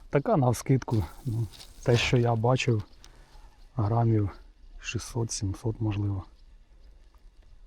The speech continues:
Ось така. Чудове клювання, я ж говорю, міста, ну, дуже гарні просто для щуки. Аж ось тільки коли клюнула.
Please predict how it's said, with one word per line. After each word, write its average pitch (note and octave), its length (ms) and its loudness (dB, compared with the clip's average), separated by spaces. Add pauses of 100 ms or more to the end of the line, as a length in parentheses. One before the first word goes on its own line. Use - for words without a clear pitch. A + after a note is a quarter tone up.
(160)
Ось - 0 -
така. - 400 -6 (3000)
Чудове A2+ 380 0
клювання, C3 420 8
я A2+ 100 4
ж G#2+ 80 4
говорю, B2 240 4
міста, A#2 480 4
ну, A2+ 200 0
дуже G#2+ 400 0
гарні G2+ 360 0
просто - 400 -10
для G#2+ 140 -6
щуки. A#2+ 400 -4 (3500)
Аж G#2 220 -2
ось G#2 140 -4
тільки A2 300 -10
коли G#2 260 -2
клюнула. G#2+ 540 0